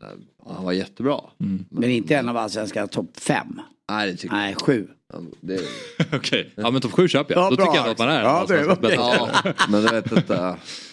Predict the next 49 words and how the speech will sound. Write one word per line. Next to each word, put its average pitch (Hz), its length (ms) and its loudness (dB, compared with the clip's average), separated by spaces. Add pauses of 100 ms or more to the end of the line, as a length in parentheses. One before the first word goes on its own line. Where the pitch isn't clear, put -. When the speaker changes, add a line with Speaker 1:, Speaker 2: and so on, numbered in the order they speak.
(160)
Speaker 2:
Ja. 90 240 0 (400)
Ja, 127 120 2
ja, 101 160 0
men 127 100 2
skitsamma. 135 340 4
Speaker 1:
Det 113 60 2
är 113 40 0
klart. - 20 -2
Speaker 2:
Men, 123 160 2
Speaker 1:
Det 127 60 2
är 123 240 2
Speaker 2:
eh, 123 60 -2
Speaker 1:
konkurrens, 107 480 -2
ja. 85 160 -8 (220)
Speaker 2:
men 113 160 0
han 127 160 0
kommer 127 240 2
vi 107 760 2
få 104 140 0
se 95 160 0
spela 95 260 0
ikväll 113 240 0
då 85 60 -2
i 87 40 -4
alla 85 120 -4
fall. 80 180 -4 (220)
Speaker 3:
Jag 180 220 2
Speaker 2:
Och 180 60 -2
då, 190 100 2
Speaker 3:
hoppas 220 200 2
Speaker 2:
så, 117 80 0
Speaker 3:
det. 90 680 0
Speaker 2:
eh, - 60 -4
då 95 260 -6
får 113 120 -8
man 95 260 0
punktmarkera 90 400 -2
honom 101 180 2
lite 98 120 0
grann. 90 120 -2 (320)
Det 107 60 6
är 107 100 6
ju, 107 500 4
det 101 100 2
kommer 107 200 2
ju 101 60 4
vara 104 180 2
en 92 120 -2
väldigt, 85 560 -4